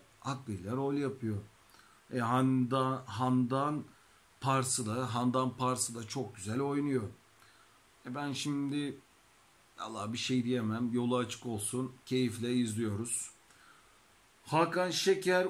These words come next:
Umut Yiğit Vanlı. Ya vallahi ben Belma Can Ciğer'le karşılıklı sahnelerini çok beğeniyorum. Hakan Şeker'i ben en çok bu dizide dikkatimi çekti. Yani karakter olarak.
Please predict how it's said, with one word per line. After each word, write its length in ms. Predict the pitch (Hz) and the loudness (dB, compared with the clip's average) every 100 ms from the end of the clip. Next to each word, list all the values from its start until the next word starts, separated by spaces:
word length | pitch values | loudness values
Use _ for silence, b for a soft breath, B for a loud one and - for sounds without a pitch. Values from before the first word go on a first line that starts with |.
| 151 | 2
Umut 500 | 165 170 180 175 - | 2 2 -2 -4 -6
Yiğit 480 | 170 175 185 - 147 | -2 -2 -2 0 4
Vanlı. 480 | 160 156 135 120 - - - - | 4 6 4 2 -4 -16 -20 -4
Ya 220 | 127 131 127 | 2 4 4
vallahi 420 | 165 180 160 127 | 2 2 2 2
ben 220 | 156 175 - - - - _ - _ B B B B | 2 2 -6 -18 -20 -20 _ -20 _ B B B B
Belma 800 | 110 120 147 170 175 175 180 180 170 131 | 2 6 6 4 0 0 0 0 0 4
Can 380 | 160 180 180 | 4 4 0
Ciğer'le 720 | 131 139 165 180 175 175 180 | -4 -2 2 2 2 0 -2
karşılıklı 760 | - 165 160 151 - 160 160 170 | 0 0 -2 -2 -2 -2 -4 -2
sahnelerini 680 | - 160 151 147 151 151 160 | 0 2 2 4 2 0 0
çok 300 | 170 151 143 | 0 2 2
beğeniyorum. 580 | 123 113 110 104 101 95 b b b b b - | 2 4 2 0 -2 -6 b b b b b -20
Hakan 580 | - 143 190 202 190 196 - - - - _ _ _ _ - | -4 0 2 4 2 0 -6 -20 -20 -20 _ _ _ _ -10
Şeker'i 680 | - - - 185 185 196 196 | -6 -2 2 4 6 6 4
ben 140 | 185 | 2
en 120 | 190 180 | 0 0
çok 340 | 185 - - | -2 -2 -8
bu 120 | 180 | -4
dizide 320 | 156 131 131 | 2 4 2
dikkatimi 720 | 110 117 113 - 117 117 113 107 | 0 -4 -4 -2 -2 0 0 -2
çekti. 220 | 107 107 | -4 -4
Yani 180 | 104 107 | -2 0
karakter 440 | 120 120 104 135 | 2 2 0 2
olarak. 360 | 127 117 110 | 2 2 0